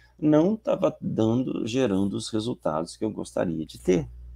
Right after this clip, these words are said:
Eu tava lá, fazia um, ficava mais ou menos, "Ah, o implante ficou, ficou legal, mas a prótese não ficou tão bacana, porque,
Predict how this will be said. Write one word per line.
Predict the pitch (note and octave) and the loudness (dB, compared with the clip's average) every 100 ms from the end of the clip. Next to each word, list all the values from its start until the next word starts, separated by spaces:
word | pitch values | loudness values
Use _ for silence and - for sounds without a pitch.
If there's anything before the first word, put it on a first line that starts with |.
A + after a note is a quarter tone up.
| - - - - - - - - - - - - - | -20 -20 -20 -20 -20 -20 -20 -20 -20 -20 -20 -20 -2
Eu | G2+ | 2
tava | - G#2+ A2 | 8 10 12
lá, | G#2+ B2 B2 | 12 10 8
fazia | - A2+ A#2 B2 A#2 | 6 4 6 6 8
um, | B2 C3+ | 6 4
ficava | C3 - B2+ A#2+ A#2+ - _ - | 0 2 2 4 -2 -4 _ -2
mais | B2 A2 | 0 2
ou | A#2 | 2
menos, | A2+ A#2 A#2 A#2 G2+ | 2 2 2 0 2
"Ah, | B2+ | 2
o | |
implante | A2 A2+ A#2 | 2 0 -2
ficou, | - A2 | 0 0
ficou | G2+ G2+ - A2 | -2 -4 0 2
legal, | G#2 G#2+ G#2+ | 4 4 4
mas | G#2+ G2+ | 2 2
a | G#2 | 0
prótese | G2+ G#2 - G2 | 2 2 2 -2
não | G#2 | -4
ficou | - G2 | -4 -6
tão | - G2 | -4 -2
bacana, | G2 F#2+ - G#2 G#2+ G2+ E2+ | -2 -2 -4 0 2 0 -2
porque, | F2+ - G2 G2 | -8 -8 -4 -4